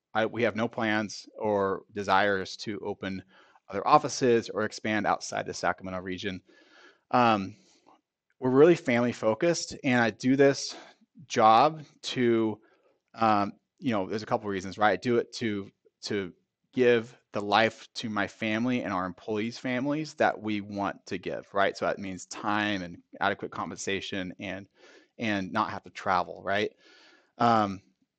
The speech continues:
the other part of that is I love what I do. I love the projects I do. I love our clients. And I feel like if you get too big, you start losing track of that. You have clients you never meet,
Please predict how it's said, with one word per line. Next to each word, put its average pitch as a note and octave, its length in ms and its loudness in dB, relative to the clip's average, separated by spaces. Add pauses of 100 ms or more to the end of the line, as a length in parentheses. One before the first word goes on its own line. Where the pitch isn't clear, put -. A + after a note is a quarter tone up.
(540)
the B2 140 6
other C3 180 10
part C3 360 8
of A#2+ 120 0
that A#2+ 320 6
is A2 400 -2 (160)
I A2+ 120 4
love A2+ 380 6
what G#2+ 140 2
I G2 100 0
do. A2+ 320 -6
I G#2+ 100 0
love A2+ 260 0
the A#2 80 -10
projects A2 380 -2
I A2+ 40 -4
do. A2+ 180 -6
I - 20 -4
love G#2+ 180 -2
our F#2+ 100 0
clients. G2+ 720 -6
And G2+ 320 -2
I G2 100 -2
feel A2+ 300 -4
like G2+ 220 0
if - 60 -20
you G2+ 80 -8
get - 200 -4
too G#2+ 160 -10
big, G#2 260 -4
you G2+ 60 -12
start F#2 280 -8
losing G#2+ 240 -8
track G2+ 280 -2
of G#2+ 60 -6
that. F#2+ 280 2
You F#2+ 80 -8
have G2 260 0
clients G#2 360 -12
you G#2 60 -8
never G2 240 -6
meet, A#2 480 -2